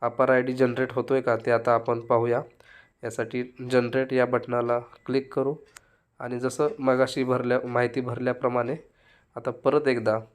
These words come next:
अ, जे पालकांचं नाव असेल आणि जी काही आधार नंबरची माहिती असेल ती आता आपण या ठिकाणी भरूया.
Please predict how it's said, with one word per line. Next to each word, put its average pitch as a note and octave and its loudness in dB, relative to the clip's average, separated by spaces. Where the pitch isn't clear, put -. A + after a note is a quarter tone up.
अ, A#2+ -2
जे B2 0
पालकांचं B2 2
नाव C3 6
असेल C#3 -2
आणि C3 -8
जी C3 -2
काही C#3 4
आधार B2+ 4
नंबरची A#2+ 0
माहिती A#2+ 0
असेल A#2 -2
ती C3 2
आता A#2 2
आपण A2+ -2
या A#2+ 0
ठिकाणी A#2 -4
भरूया. A#2+ -2